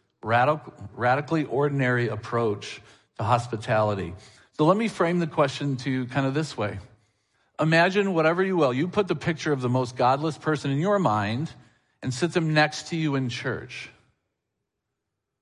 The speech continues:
How are you gonna respond to them? We need to be aware that, that in, if we're gonna be a light in this community, we need to have a, a, a seat next to us that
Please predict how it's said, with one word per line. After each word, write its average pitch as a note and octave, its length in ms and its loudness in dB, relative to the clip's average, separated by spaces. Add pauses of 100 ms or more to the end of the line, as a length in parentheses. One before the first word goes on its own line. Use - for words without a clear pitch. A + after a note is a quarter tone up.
(360)
How D#3 180 -2
are E3 60 -2
you D3 180 -4
gonna C#3 160 -4
respond A2+ 500 -4
to G#2 100 -10
them? F2 260 -10 (2500)
We D#3 160 -2
need B3+ 160 -4
to G#3 80 -6
be D#3 400 -2
aware C#3+ 360 2
that, A2 400 -4
that A#2+ 180 -2 (420)
in, A#2+ 360 -2 (200)
if A2+ 200 -8
we're D#3 140 2
gonna G#3 160 2
be D#3+ 140 4
a C#3+ 80 4
light B2+ 280 2
in D#3+ 100 -2
this C#3+ 180 -4
community, D3+ 640 -2 (240)
we D#3+ 140 4
need A3 180 2
to E3 80 0
have C#3 240 2
a, B2 80 0 (120)
a, A2+ 380 -2
a A#2 60 -2
seat D#3 320 -4
next C#3 340 0
to B2 140 -4
us G#2+ 200 -2 (360)
that A2+ 220 -2